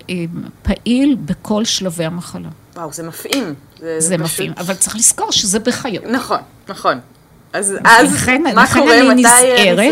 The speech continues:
Speaker 1: ואני
Speaker 2: על-
Speaker 1: אומרת
Speaker 2: Mhm.
Speaker 1: בחיות.
Speaker 2: כן.
Speaker 1: עכשיו, בגלל שהטיפול בכלל לא מכוון למוח, הוא מכוון למערכת החיסון, נכון?
Speaker 2: Mhm.
Speaker 1: אז, אה, בעצם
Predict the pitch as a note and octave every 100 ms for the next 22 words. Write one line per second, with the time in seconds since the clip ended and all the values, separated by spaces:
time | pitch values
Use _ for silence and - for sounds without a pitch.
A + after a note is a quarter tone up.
0 | A4 G3+ G3 G3 G3 A3 E3+ F3+ - D#3+
1 | C3 - - - F#3+ E3 D#3+ F3+ F#3+ A3
2 | C4+ F#4+ - C4+ A3+ - C4 A3 G#3 -
3 | C4+ D#4+ B3+ - G3 G3 G3+ F#3+ B3+ F#3+
4 | - - - - _ G3+ G#3+ - B3 C4+
5 | B3 G#3+ - A3+ - G3+ G#3 D3+ D#3 -
6 | A3 C4 - _ _ F3+ F#3+ B3 A4 _
7 | - F3 E3+ E3 - F3 E3+ D#3+ D#3 F3
8 | - D4 - A3 G#3